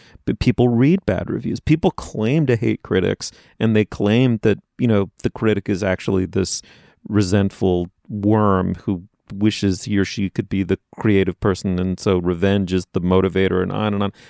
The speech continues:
But the, the, the clicks don't lie. The clicks don't lie. People are so drawn to elegantly rendered, angry, negative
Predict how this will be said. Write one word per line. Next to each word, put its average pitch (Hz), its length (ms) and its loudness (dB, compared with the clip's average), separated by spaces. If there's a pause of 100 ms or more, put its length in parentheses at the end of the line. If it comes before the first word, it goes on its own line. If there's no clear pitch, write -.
(160)
But 135 140 -2
the, 131 120 -4 (240)
the, 151 100 2 (180)
the 160 100 0
clicks - 460 -4
don't 165 300 0
lie. 110 640 -2 (480)
The 131 60 -4
clicks - 440 -4
don't 151 240 0
lie. 147 180 0
People - 380 -4
are 127 80 -2
so 147 720 0 (320)
drawn 117 580 2 (280)
to 117 220 2 (1400)
elegantly 127 600 2
rendered, 104 600 0 (120)
angry, 101 540 0
negative 95 760 -2